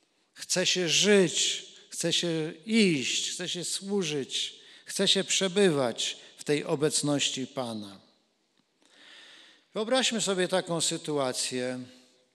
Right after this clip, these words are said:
że ktoś notorycznie zanieczyszcza nam nasze mieszkanie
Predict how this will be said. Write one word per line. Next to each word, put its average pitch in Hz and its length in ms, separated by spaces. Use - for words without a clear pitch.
że 147 220
ktoś - 360
notorycznie 175 1000
zanieczyszcza 151 1120
nam 131 380
nasze 143 420
mieszkanie 131 1000